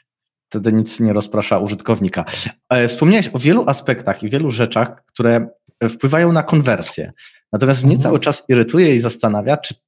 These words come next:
Speaker 1: te, e, rzeczy, e, typu właśnie odpowiednie formularze, że użytkownik, e, zapisze się do newslettera, że, mm, dokona zakupu, czy to również wpływa na to, jak Google postrzega naszą stronę, naszą firmę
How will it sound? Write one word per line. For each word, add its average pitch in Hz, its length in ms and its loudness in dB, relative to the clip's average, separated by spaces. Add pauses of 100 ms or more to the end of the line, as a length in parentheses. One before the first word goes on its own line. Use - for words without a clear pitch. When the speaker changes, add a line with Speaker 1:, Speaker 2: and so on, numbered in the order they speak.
Speaker 1:
te, 113 540 4
e, 104 500 0 (260)
rzeczy, 107 680 0 (280)
e, 104 40 -4
typu 104 340 -6
właśnie 98 600 -4
odpowiednie 101 480 -4
formularze, 113 800 0
że 104 120 -2
użytkownik, 110 640 -4
e, 110 280 2 (260)
zapisze 120 340 -4
się 131 220 -4
do 123 360 -2
newslettera, 131 720 0
że, 117 420 2
mm, 117 320 -2
dokona 135 320 -2
zakupu, 123 480 -4 (220)
czy - 120 -14
to 202 200 0
również 165 340 0
wpływa 131 380 0
na 107 140 2
to, - 140 -4
jak 117 220 2 (160)
Google 123 400 2
postrzega 107 580 -2 (280)
naszą 107 300 -2
stronę, 123 380 -2
naszą 104 300 -4
firmę 117 440 -2